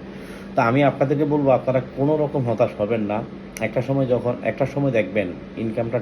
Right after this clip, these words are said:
ঠিক আগের মতোই দিবে। তো আপনারা কন্টিনিউ Facebook-এ লং ভিডিও বলেন, রিলস ভিডিও বলেন, ভালো ভালো,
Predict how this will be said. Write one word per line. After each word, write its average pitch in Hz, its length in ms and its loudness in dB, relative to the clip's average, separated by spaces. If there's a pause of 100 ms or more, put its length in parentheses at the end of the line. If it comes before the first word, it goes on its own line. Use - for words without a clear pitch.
ঠিক 120 140 0
আগের 101 220 2
মতোই 101 260 -2
দিবে। 90 360 -6 (680)
তো - 80 2
আপনারা 127 360 4
কন্টিনিউ 123 580 0
Facebook-এ 113 400 -2
লং 107 340 2
ভিডিও 113 280 0
বলেন, 98 380 0
রিলস 104 260 -2
ভিডিও 107 260 -2
বলেন, 95 320 -2
ভালো 98 200 2
ভালো, 104 320 2